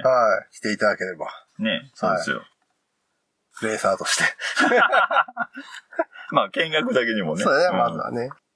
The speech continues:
Speaker 2: あ、いや、お子さんちっちゃいから無理か。
Speaker 1: でも、音木さんとかいるから。面倒くさい。<laughs> 託児所な、みたいな。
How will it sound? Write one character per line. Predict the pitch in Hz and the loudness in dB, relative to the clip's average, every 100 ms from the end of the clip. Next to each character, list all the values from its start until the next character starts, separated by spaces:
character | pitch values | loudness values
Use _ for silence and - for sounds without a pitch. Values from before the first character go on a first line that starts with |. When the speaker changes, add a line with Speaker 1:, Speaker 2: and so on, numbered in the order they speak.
| _ _ _ _ _ _ | _ _ _ _ _ _
Speaker 2:
あ、 | - 90 | -2 2
い | |
や、 | 78 82 - - | 0 -2 -8 -8
お | 95 | -6
子 | - | 0
さ | 101 | 0
ん | 131 | 0
ち | |
っ | 180 | -2
ち | - | -2
ゃ | |
い | - | 2
か | |
ら | 65 | 0
無 | 76 | 0
理 | 78 | -6
か。 | - - - - _ _ _ _ | -4 -4 -6 -14 _ _ _ _
Speaker 1:
で | 196 | 2
も、 | 143 123 | 2 2
音 | 247 | 0
木 | 214 | 0
さ | 269 | 0
ん | |
と | 214 | 2
か | 104 | 0
い | |
る | 107 | 2
か | 98 | 0
ら。 | - - | -2 -2
面 | 151 | 0
倒 | 185 - | 2 2
く | |
さ | 254 | 4
い。 | - 247 - 254 - - - 285 - - - - - | 4 4 4 2 2 0 2 -2 -2 -10 -2 0 2
<laughs> | |
託 | - 196 208 | 0 2 -2
児 | 185 175 | -2 0
所 | 165 | 2
な、 | 131 110 - | 4 2 2
み | |
た | 170 | -2
い | - | -2
な。 | 330 | 0